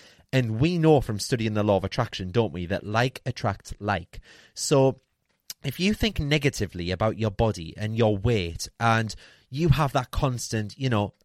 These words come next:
"I'll never be able to have that dream body," I guarantee you, if you think like that, you'll never have it with that mindset. People think about what they don't want rather than what they do want. We think, you know,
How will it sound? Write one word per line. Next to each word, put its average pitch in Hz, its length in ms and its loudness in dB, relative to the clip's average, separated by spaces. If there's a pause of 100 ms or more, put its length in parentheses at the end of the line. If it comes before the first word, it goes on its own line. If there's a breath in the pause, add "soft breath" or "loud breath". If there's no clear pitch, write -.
"I'll 165 160 -2
never 151 240 0
be 131 140 0
able 123 160 -2
to 98 80 -12
have 107 180 -4
that 104 160 -4
dream 101 260 -6
body," 104 320 -2 (480 soft breath)
I 147 200 2
guarantee 151 880 2
you, 107 480 0 (220)
if 117 120 -8
you 165 140 -2
think 160 240 -6
like 120 220 -2
that, 95 260 2 (100)
you'll 117 280 -2
never 120 260 0
have 101 280 -2
it 87 140 -6
with 95 160 -8
that - 160 -8
mindset. 87 600 -10 (640 loud breath)
People 185 440 6
think 156 420 -4
about 113 300 0
what 127 200 0
they 117 140 -2
don't 151 400 2
want 92 420 -2
rather 117 360 0
than 110 200 -2
what 101 180 -6
they 110 140 -4
do 107 320 0
want. 82 400 -6 (420 soft breath)
We 151 180 0
think, 131 380 -4
you 139 80 -2
know, 117 300 2